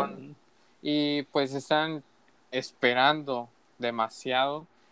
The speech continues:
que ya llegue Sergio Ramos, que fue capitán del Real Madrid y que tiene un liderazgo muy increíble. Entonces,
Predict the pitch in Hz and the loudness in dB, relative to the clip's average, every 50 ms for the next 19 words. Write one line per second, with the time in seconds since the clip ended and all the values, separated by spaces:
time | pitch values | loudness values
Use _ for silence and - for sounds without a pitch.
0 | _ _ _ - 131 120 120 120 123 120 120 117 113 - - 120 - - - 120 | _ _ _ -4 0 0 2 2 0 0 -2 -4 -4 -2 -2 -2 -2 0 -2 -2
1 | 113 120 131 135 139 143 139 135 135 131 131 127 - - _ _ _ _ _ _ | 2 4 4 2 2 0 -2 -2 -2 -2 -4 -6 -10 -18 _ _ _ _ _ _
2 | _ _ 127 - - 127 120 120 120 120 117 113 - - 120 - - 113 - - | _ _ -6 0 2 4 6 6 6 4 2 0 0 0 -2 0 -2 -6 -6 2
3 | - 120 117 120 117 113 110 107 104 104 120 120 120 123 120 113 117 120 131 139 | 4 4 4 4 2 0 -2 -2 -2 4 6 6 6 6 6 2 4 4 4 2
4 | 147 139 - 143 123 - - 123 - - 131 123 127 131 131 127 120 117 113 113 | 2 0 -4 -6 -4 -2 -2 -2 0 0 -2 -2 0 -2 -4 -4 -4 -4 -2 0
5 | 113 110 117 120 - - 123 120 120 123 131 135 131 127 123 117 - 117 113 120 | 2 4 4 4 4 2 0 0 0 0 0 0 0 0 -2 -2 0 0 0 0
6 | 123 123 127 127 135 - - 123 117 113 - 123 120 117 - 117 113 - - - | 0 -4 -8 -12 -16 -18 -20 -20 -20 -4 -2 -2 -2 0 -4 -10 -12 -12 -14 -18
7 | - - | -20 -20